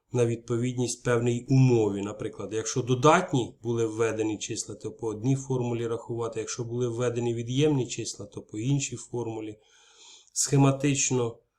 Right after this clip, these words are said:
позначається, м, перевірка умови ромбіком ось о. Якщо умова виконується, true, істина, е, то комп'ютер бу-, буде виконувати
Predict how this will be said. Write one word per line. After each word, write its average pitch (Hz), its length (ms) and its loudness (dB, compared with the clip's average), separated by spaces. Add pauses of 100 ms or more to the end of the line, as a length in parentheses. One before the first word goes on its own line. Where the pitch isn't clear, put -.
(220)
позначається, 117 1120 0
м, 110 760 -10
перевірка 123 640 2
умови 117 600 4
ромбіком 104 760 2
ось - 240 -8
о. 98 120 -12 (500)
Якщо 127 400 4
умова 127 400 6
виконується, 123 680 0
true, 113 460 -2 (1200)
істина, 113 600 -2 (640)
е, 110 380 4
то 113 520 4 (200)
комп'ютер 120 460 -4
бу-, 110 280 -4
буде 117 300 2
виконувати 110 840 0